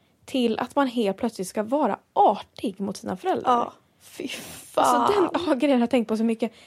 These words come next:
Speaker 1: Ska jag komma hem till mina föräldrar där jag är uppväxt, där jag
Speaker 2: Mm.
Speaker 1: har varit hela mitt liv, mi-, alltså stor, större procent av mitt liv än deras procent, alltså procent av deras liv.
Speaker 2: Mm.
Speaker 1: Och jag ska vara så här:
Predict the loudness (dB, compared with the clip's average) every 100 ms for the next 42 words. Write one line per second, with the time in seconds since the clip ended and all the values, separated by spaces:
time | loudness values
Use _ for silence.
0 | _ -2 4 4 4 2 2 0 0 0
1 | 0 2 2 2 0 -2 -4 _ -2 0
2 | 4 4 6 4 4 0 -2 -6 -8 -6
3 | -4 -4 -6 -20 -20 _ _ 2 4 4
4 | 4 4 4 0 _ _ -2 2 4 4
5 | 2 0 -2 -4 -2 -4 -2 -2 0 -2
6 | -4 -4 4 4 4 0 0 0 -2 -2
7 | -2 -4 -4 -4 -4 -2 -4 -6 -6 -4
8 | -2 -4 -10 _ _ _ -4 -4 -4 -6
9 | -6 -4 -4 -2 0 0 2 -2 -4 -6
10 | -6 -6 -10 _ _ _ 2 4 4 4
11 | 0 0 0 0 -4